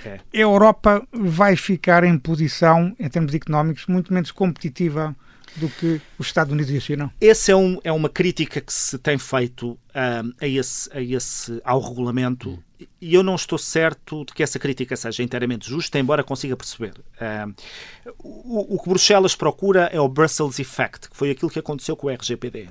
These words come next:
Speaker 1: não é? Portanto, com o
Speaker 2: Sim.
Speaker 1: Regulamento Geral de Proteção de Dados. É, eh, criar um mecanismo, ah, eh, regulatório, eh, que acabe por se espalhar pelo
Speaker 2: E
Speaker 1: menos para os
Speaker 2: influencia os
Speaker 1: Estados
Speaker 2: outros
Speaker 1: Unidos,
Speaker 2: Estados.
Speaker 1: e foi aquilo que aconteceu,
Speaker 2: Sim.
Speaker 1: não é? Foi aquilo que aconteceu.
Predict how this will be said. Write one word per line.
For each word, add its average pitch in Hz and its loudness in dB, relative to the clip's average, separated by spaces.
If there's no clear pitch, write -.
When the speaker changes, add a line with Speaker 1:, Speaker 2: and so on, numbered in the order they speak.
Speaker 1:
não 120 -10
é? 165 -12
Portanto, 101 -14
com 110 -14
o - -10
Speaker 2:
Sim. 92 -12
Speaker 1:
Regulamento 127 -2
Geral 147 2
de - -6
Proteção 117 -8
de 113 -10
Dados. - -14
É, 139 0
eh, 117 -8
criar 160 2
um 139 -4
mecanismo, 135 -2
ah, 113 -4
eh, 107 -12
regulatório, 143 0
eh, 135 -8
que 180 4
acabe 190 2
por 170 -4
se - -8
espalhar 151 0
pelo 170 6
Speaker 2:
E 156 8
Speaker 1:
menos 156 8
para 160 2
os 175 8
Speaker 2:
influencia 156 8
os - 2
Speaker 1:
Estados 147 8
Speaker 2:
outros 160 6
Speaker 1:
Unidos, 170 2
Speaker 2:
Estados. - -6
Speaker 1:
e 156 -6
foi 190 6
aquilo 175 2
que 147 -4
aconteceu, 131 -8
Speaker 2:
Sim. 135 -12
Speaker 1:
não 143 -2
é? 185 -6
Foi 135 -10
aquilo 147 -4
que 139 -10
aconteceu. - -14